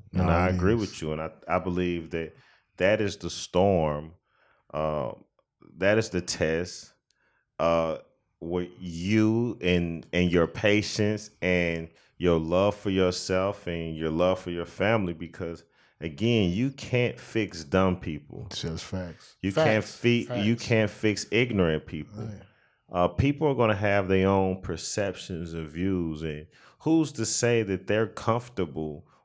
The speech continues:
Speaker 1: Like, even with, you know, God bless the dead, even in my father in his dying days, he was having a hard time accepting certain
Speaker 2: Mm.
Speaker 1: behaviors.
Speaker 2: Mm.
Speaker 1: You know, people just can't see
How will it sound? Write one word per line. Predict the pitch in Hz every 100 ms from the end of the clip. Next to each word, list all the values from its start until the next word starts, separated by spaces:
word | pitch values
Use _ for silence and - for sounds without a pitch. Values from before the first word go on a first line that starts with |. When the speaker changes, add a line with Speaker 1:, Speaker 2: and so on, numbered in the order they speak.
| - -
Speaker 1:
Like, | - 139 -
even | - 165 147 135
with, | 123 113 82 - _ _ -
you | 98
know, | 90 82
God | 95 92 82 76 _ -
bless | 95 92
the | - 71
dead, | 71 107 123
even | 80 107 101
in | 95 90
my | 90 87
father | - 95 104 95
in | 90
his | 87 82
dying | 78 85 90 87 85 - - - _ 76
days, | 78 98 110 95 90
he | 104
was | 95 92
having | 95 95 85
a | 87
hard | 90 87 87
time | 95 90 85
accepting | 78 - 85 78 - 76
certain | - 85 85 80 - 113
Speaker 2:
Mm. | 156 165 160 147
Speaker 1:
behaviors. | 127 107 95 78 80 -
Speaker 2:
Mm. | 117 120 107 - - _ _ -
Speaker 1:
You | 160
know, | 160
people | 156 190 160
just | 127 151 147
can't | - 143 135
see | - 147 147 90